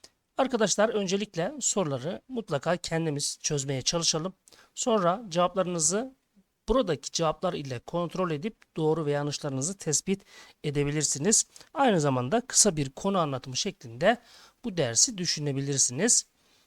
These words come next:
Evet, birinci sorumuz, "Aşağıdaki eş parçalara ayrılmış modellere karşılık gelen kesirleri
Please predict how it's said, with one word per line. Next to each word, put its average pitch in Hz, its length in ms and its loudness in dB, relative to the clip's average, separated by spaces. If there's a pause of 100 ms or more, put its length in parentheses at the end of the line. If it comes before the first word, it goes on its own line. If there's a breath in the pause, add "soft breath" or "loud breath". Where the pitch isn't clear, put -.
(220 soft breath)
Evet, 220 300 2
birinci 277 240 0
sorumuz, 226 420 2
"Aşağıdaki 240 760 0
eş 247 360 2
parçalara 170 640 2
ayrılmış 190 640 0
modellere 165 600 0
karşılık 202 800 -4
gelen 123 400 -2 (100)
kesirleri 220 640 0